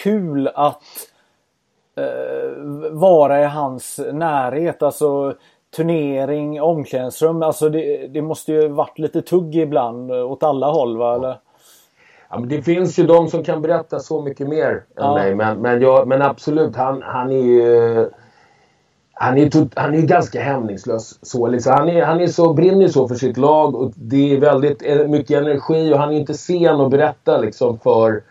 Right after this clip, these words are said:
Speaker 2: ehm, eh, för, för kanske både motståndare och, eh,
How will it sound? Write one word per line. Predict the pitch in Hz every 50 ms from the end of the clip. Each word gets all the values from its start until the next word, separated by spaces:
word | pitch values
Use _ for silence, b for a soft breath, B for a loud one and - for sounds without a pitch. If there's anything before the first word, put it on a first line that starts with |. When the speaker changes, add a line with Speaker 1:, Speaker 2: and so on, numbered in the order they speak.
| b b b b b b b b b b
Speaker 2:
ehm, | - - 107 104 104 104 104 104 101 101 101 101 101 95 98 92 - _ _ _ _ _ _ _ - - _
eh, | - 98 101 98 95 95 95 - - _
för, | 127 117 113 110 107 107
för | - - 117 113 110
kanske | 104 - 113 110 107 113
både | 110 113 117 113 113 113 113 113 110 107 107 98
motståndare | 123 135 139 120 90 - _ - 147 156 156 151 151 151 147 143
och, | 127 131 123 - _ -
eh, | 127 127 120 120